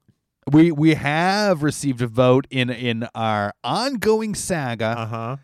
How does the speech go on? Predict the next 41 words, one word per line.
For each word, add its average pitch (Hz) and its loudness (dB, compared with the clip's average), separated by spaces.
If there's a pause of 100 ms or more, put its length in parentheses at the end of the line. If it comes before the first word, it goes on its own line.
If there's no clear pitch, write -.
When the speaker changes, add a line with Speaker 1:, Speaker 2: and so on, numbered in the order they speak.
(160)
Speaker 1:
Is 208 -2
Josh, 151 -2
or 147 -4
is 226 -2
Josh 233 -2
not, 202 -4 (680)
a 117 -6
bad 104 -2
person, 127 0 (120)
which 135 -4
we've 131 -6
asked 151 -4
the 175 -2
audience 160 -2
to 160 -2
weigh 160 -2
in 175 -2
so 175 0
far, 180 0
one 147 0
hundred 233 -2
percent 214 -4 (880)
saying 101 -8
no. 110 -10 (180)
Speaker 2:
That's, 90 -12
uh, 87 -14
Josh 90 -10
is 78 -16
not 92 -10
bad. 82 -10
Speaker 1:
Not 104 -4
a 107 -6
bad 113 -6
person. 147 -6
Speaker 2:
Yep. 113 -6 (460)
So 90 -4
Speaker 1:
hundred 240 -2
percent 139 -4
so 104 -4
far. 85 -12
Speaker 2:
So 90 -8